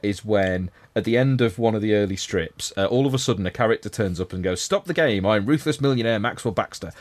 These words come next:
I've just bought Fulchester Stadium and intend to build a supermarket. Demolition will begin at once." And then the next strip begins,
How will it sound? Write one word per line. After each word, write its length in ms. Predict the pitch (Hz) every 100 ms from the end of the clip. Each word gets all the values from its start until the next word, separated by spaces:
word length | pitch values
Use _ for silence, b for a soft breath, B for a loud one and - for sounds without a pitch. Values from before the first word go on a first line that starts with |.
| B
I've 200 | - 143
just 180 | 139 131
bought 180 | 147 -
Fulchester 400 | 135 123 123 -
Stadium 380 | - 120 151 139
and 60 |
intend 280 | 95 123 123
to 60 | 90
build 180 | 120 113
a 40 |
supermarket. 560 | - 120 98 90 - - B B
Demolition 440 | 127 151 139 -
will 80 | 107
begin 240 | 95 90 120
at 120 | 107
once." 400 | 107 82 - - B B -
And 100 | 113
then 100 | 113
the 40 |
next 200 | 151 -
strip 200 | - 127
begins, 500 | 107 98 95 135 160